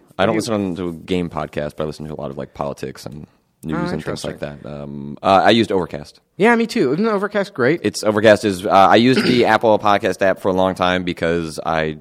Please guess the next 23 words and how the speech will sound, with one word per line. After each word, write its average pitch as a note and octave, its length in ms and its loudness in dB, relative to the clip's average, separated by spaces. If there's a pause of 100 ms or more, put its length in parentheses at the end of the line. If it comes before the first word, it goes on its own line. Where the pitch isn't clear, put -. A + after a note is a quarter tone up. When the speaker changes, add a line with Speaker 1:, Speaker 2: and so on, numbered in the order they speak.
Speaker 1:
am D#2 160 -8
cheap, - 340 -8 (520)
um, D#2+ 580 -4 (300)
and, E2+ 200 0
but F2 100 -2
the F2+ 100 2
Apple F2+ 140 0
Podcast E2 460 -2
app D#2 200 -6
is C#2+ 80 -12
terrible. - 360 -16 (460)
Speaker 2:
Uh, C#3 180 -2
the, - 60 -6
Speaker 1:
Uh, D#2 220 2
Speaker 2:
the D2 60 -4
Speaker 1:
crashes G#2+ 360 6
constantly. G2+ 640 2
It, E2 220 -2
it - 20 -4
doesn't E2+ 260 -4
refresh. F2 600 -2
It's - 580 -8
a A#1 240 -10